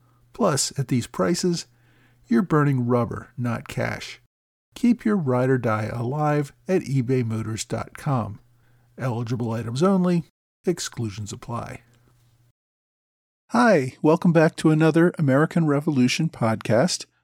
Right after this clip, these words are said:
book recommendation. As I record this, we're reaching the end of twenty eighteen,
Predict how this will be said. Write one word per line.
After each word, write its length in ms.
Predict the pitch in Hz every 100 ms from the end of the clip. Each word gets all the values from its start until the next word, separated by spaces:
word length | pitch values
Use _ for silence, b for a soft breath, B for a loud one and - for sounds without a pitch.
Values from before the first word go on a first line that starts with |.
| _ -
book 240 | 233 -
recommendation. 800 | 165 - 120 104 107 104 - 120 - _ _ _ _ _ _ _ _ _ _ _ -
As 200 | 247 240
I 60 | 233
record 540 | 220 - 160 160 127
this, 360 | 131 135 - -
we're 140 | 143
reaching 380 | 170 262 - 240
the 140 | 190
end 180 | 160 165
of 160 | 165 -
twenty 340 | - 143 147
eighteen, 540 | 143 151 - 117 113